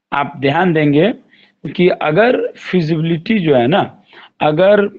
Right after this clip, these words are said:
उस, अ, requirements की feasibility अगर सही है, उसकी report अगर सही है, तो क्या होता है, software को बनाना आसान हो जाता है।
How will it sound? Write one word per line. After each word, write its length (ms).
उस, 460
अ, 520
requirements 640
की 160
feasibility 600
अगर 240
सही 420
है, 320
उसकी 280
report 460
अगर 220
सही 360
है, 180
तो 80
क्या 220
होता 280
है, 120
software 500
को 80
बनाना 520
आसान 440
हो 140
जाता 360
है। 140